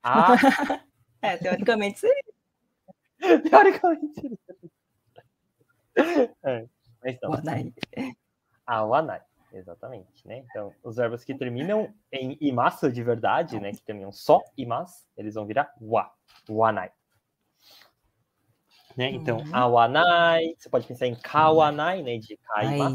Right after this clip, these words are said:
Speaker 1: que é
Speaker 2: Ai.
Speaker 1: comprar. Né? Então, comprar, kaimasu. Não comprar, ka, o anai.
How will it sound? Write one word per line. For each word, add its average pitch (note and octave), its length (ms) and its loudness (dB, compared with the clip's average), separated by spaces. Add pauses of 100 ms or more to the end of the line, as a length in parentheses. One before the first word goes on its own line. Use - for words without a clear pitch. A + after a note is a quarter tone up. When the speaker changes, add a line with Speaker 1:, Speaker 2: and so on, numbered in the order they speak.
Speaker 1:
que A#2 60 -4
é - 20 -6
Speaker 2:
Ai. - 60 -8
Speaker 1:
comprar. C#3+ 720 -2 (520)
Né? A2+ 80 -14
Então, F2+ 180 -14
comprar, - 460 -14 (280)
kaimasu. D3 380 -4 (160)
Não E3 220 4
comprar, G3 540 4
ka, - 180 -2
o G#2 80 2
anai. F#2 260 -8